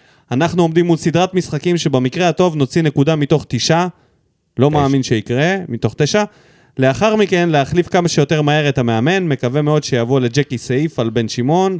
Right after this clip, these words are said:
Speaker 1: חג שמח. או-אה.
Speaker 2: אחרי כל זה, איזה חג שמח יכול להיות לנו?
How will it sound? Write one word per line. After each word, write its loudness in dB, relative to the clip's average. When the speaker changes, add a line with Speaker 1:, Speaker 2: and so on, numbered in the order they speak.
Speaker 1:
חג -2
שמח. 0
או-אה. 2
Speaker 2:
אחרי 2
כל 2
זה, 4
איזה 2
חג -2
שמח 0
יכול -2
להיות 0
לנו? -2